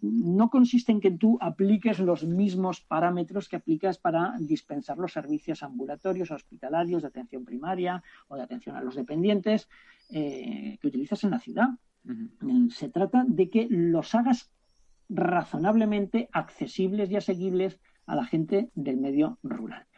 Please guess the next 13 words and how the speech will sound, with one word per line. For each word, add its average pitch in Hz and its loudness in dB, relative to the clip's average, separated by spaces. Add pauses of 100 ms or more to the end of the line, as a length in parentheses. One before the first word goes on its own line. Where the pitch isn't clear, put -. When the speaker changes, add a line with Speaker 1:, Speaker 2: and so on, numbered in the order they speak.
(320)
Speaker 1:
Es - -4
una 160 6
responsabilidad 165 4
de 180 4
los 160 0
poderes 151 2
públicos 185 2
asegurar 175 2 (120)
por 226 0 (140)
una 202 6
mínima 202 4
justicia 180 0
social 208 0